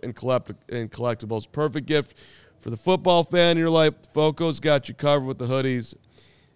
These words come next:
uh, to fight that Lake Michigan breeze, which we've got in Kevin Cada, head of content's, uh, office over there,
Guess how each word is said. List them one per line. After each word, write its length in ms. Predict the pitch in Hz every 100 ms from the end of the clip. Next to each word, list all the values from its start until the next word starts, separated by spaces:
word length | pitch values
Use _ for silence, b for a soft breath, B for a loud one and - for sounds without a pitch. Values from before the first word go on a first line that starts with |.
| b _
uh, 280 | - 113 110
to 100 | 110
fight 320 | 110 135 131
that 160 | 123 120
Lake 220 | 123 123
Michigan 420 | 120 113 113 113
breeze, 340 | 107 113 110 110
which 200 | 110 -
we've 160 | 110
got 280 | 127 120 117
in 220 | - 107 104
Kevin 360 | 113 110 107
Cada, 340 | 104 113 110 - _
head 160 | - 107
of 60 |
content's, 560 | - 110 104 113 104 - _ _ -
uh, 40 |
office 520 | 110 98 107 101 104 110
over 200 | 101 101
there, 260 | 101 98